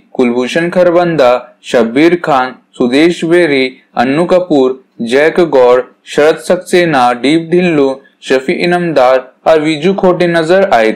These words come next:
थे। इस फिल्म को राजकुमार संतोषी ने डायरेक्ट किया था, इसकी कहानी भी उन्होंने लिखी थी और इस फिल्म के डायलॉग्स दिलीप शुक्ला ने लिखे थे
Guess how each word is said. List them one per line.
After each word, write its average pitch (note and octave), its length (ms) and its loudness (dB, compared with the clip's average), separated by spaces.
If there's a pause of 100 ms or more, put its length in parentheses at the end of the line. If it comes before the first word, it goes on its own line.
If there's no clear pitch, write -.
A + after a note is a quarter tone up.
(100)
थे। G#2+ 100 -6 (400)
इस F3 300 -2
फिल्म G3 220 2
को E3 180 2
राजकुमार F3+ 640 0
संतोषी F3 640 0
ने F3+ 120 -2
डायरेक्ट E3 480 0
किया D#3+ 200 2
था, F#3 160 2
इसकी F3+ 300 -4
कहानी E3 400 0
भी F3+ 100 -2
उन्होंने E3+ 440 -2
लिखी B2 340 -2
थी G#2 200 -4 (440)
और C3+ 100 2
इस - 380 -4
फिल्म F3+ 180 -2
के F3+ 120 0
डायलॉग्स E3 580 0
दिलीप D#3 340 0
शुक्ला F3+ 440 0
ने F#3 140 0
लिखे A2+ 320 -2 (100)
थे G2+ 100 -4